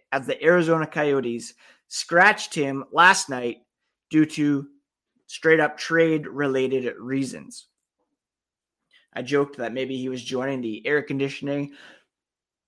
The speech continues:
repair program at A S U. Maybe we'll see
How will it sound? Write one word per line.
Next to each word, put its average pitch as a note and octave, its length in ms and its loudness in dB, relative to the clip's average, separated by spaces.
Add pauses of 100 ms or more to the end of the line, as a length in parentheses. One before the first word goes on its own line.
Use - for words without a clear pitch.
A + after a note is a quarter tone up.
repair E3+ 440 4
program E3+ 600 4
at D#3 100 0
A E3+ 220 4
S D#3+ 180 4
U. F3+ 320 4 (1200)
Maybe C3+ 140 -4
we'll C#3 120 -2
see D3+ 460 -4